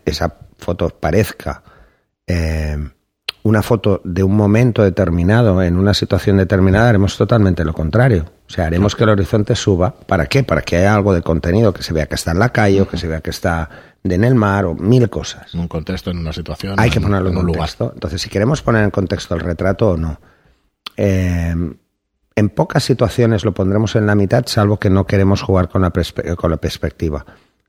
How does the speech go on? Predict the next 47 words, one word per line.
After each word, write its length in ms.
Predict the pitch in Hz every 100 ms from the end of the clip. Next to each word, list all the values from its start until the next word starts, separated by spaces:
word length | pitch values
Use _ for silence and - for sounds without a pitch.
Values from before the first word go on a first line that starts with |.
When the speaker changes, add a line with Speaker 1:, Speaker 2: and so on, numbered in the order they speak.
| _ _
Speaker 1:
Que 100 | -
queramos 420 | 82 73 76 85 95
dejar 360 | - 92 90
la 120 | 92
foto 600 | 87 85 76 98 95 87 82
bien 400 | 80 87 101 87
o 160 | 76
que 180 | 73 69 69
no 460 | 71 76 69 78
esté, 240 | 78 - 87 -
o 100 | -
que 120 | - 82
no 160 | 92
queramos 320 | 110 95 98
forzarla 560 | - 85 - 85 85 92
demasiado. 500 | 80 76 - 69 69 -
Speaker 2:
Ajá. 240 | 87 - - _ _ _ _ _ _ _ _ - _ _ -
Speaker 1:
Pero 180 | 90 87
bueno, 200 | 90 80
esto 200 | - 98
nos 160 | 101
lo 80 | 101
vamos 220 | 95 87
a 60 | 82
encontrar 380 | 73 76 78 73
igual, 360 | 71 67 69
¿eh? 120 | 104 135
O 40 | -
sea, 440 | - 69 69 64 85 80 82
la 100 | 95
mayoría 360 | 95 98 104 120
de 100 | 107
las 160 | 98
veces 340 | 104 - 120 92
vamos 260 | 95 95 95
a 60 |
ignorar 340 | 85 76 80 78
esta 240 | - 90
parte 320 | 80 78 78
porque 220 | - 92
vamos 240 | 87 87 90
a 80 | 90
preferir 340 | 87 80 80
jugar 260 | - 95 82
con 160 | 87
el 60 | 80
desenfoque 540 | 80 82 73 80 -